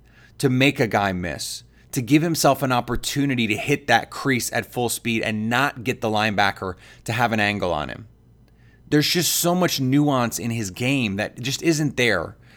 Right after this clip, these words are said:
with the other players. And part of that is Ty Montgomery is a receiver, or was for most of his career. What I do like about the running back position currently is it gives the Packers the ability to say, "Ty Montgomery, you're our kick returner,"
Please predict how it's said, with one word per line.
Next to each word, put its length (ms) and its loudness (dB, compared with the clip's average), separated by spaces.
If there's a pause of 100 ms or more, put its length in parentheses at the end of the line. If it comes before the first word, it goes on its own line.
(100)
with 240 2
the 220 0
other 220 2
players. 400 -4
And 160 0
part 160 4
of 80 2
that 140 4
is 120 -2
Ty 140 -2
Montgomery 580 0
is 140 0
a 40 0
receiver, 460 -2 (920)
or 180 6
was 280 4
for 140 -4
most 260 0
of 80 0
his 140 -2
career. 380 -2 (460)
What 180 4
I 100 6
do 260 0
like 220 2
about 220 2
the 60 0
running 260 -2
back 180 0
position 380 -4
currently 480 -2
is 240 -2 (800)
it 240 -2
gives 300 2
the 100 -2
Packers 440 0
the 120 0
ability 420 2
to 60 -4
say, 260 -2
"Ty 200 -4
Montgomery, 480 -2
you're 140 2
our 120 2
kick 200 -6
returner," 440 -8